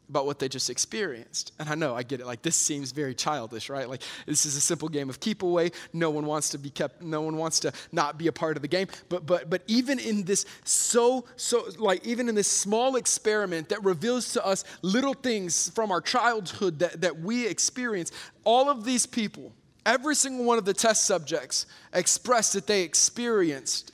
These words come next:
feelings of rejection and emotional pain. I get it. Like, this is, this is ridiculous. It's a tennis ball. They're lab assistants. They were in on the joke, bud. Right? Like, it's a prank.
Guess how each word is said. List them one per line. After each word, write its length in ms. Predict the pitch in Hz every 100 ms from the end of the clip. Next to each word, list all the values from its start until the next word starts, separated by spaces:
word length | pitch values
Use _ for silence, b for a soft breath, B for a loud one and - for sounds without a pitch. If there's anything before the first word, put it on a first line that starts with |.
| -
feelings 600 | 226 226 202 143 135 -
of 200 | 151 135
rejection 640 | 143 170 220 - 262 262 b b b b b b -
and 120 | 180
emotional 600 | 170 190 214 - 208 185
pain. 360 | 151 190 165 104 95 _ _ _ _ _ _ _ b b b b _ -
I 60 | 233
get 220 | 370 311
it. 100 | 131 - 190
Like, 180 | 226 -
this 180 | 294
is, 220 | 302 262 226
this 180 | 277
is 140 | 277 226
ridiculous. 640 | 247 320 - 135 113 -
It's 120 | 233
a 60 | 262
tennis 340 | - 349 277
ball. 300 | - 170 120 b b b b
They're 160 | 226 302
lab 320 | 302 330 311
assistants. 480 | - 226 - 190 294
They 100 | 330
were 140 | 330
in 120 | 330
on 120 | 320 294
the 80 |
joke, 400 | 208 330 285 -
bud. 320 | 226 240 262 262 b b b b -
Right? 240 | 285 302
Like, 200 | 285 285
it's 160 | 302 240
a 40 |
prank. 480 | 220 339 349 247